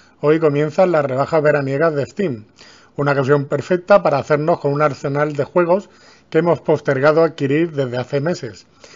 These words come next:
y que ahora pasan a estar a nuestro alcance. Así, cuando volváis a mirar el saldo de la cuenta y tengáis una cifra negativa, sabréis que ha merecido la pena esperar. La fecha es un par de días antes que los años previos,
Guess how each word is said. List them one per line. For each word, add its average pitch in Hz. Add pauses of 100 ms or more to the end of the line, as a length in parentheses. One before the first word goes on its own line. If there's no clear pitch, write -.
(160)
y 196
que 185
ahora 190
pasan 175
a 156
estar 170
a 160
nuestro 156
alcance. 143 (720)
Así, 156
cuando 143
volváis 139
a 156
mirar 151
el 143
saldo 175
de 139
la 131
cuenta 175
y 156
tengáis 127
una 143
cifra 135
negativa, 147 (340)
sabréis 151
que -
ha 147
merecido 143
la 135
pena 123
esperar. 113 (800)
La 147
fecha 208 (100)
es 165
un 165
par 165
de 160
días 147
antes 175 (340)
que 143
los 135
años 147
previos, 147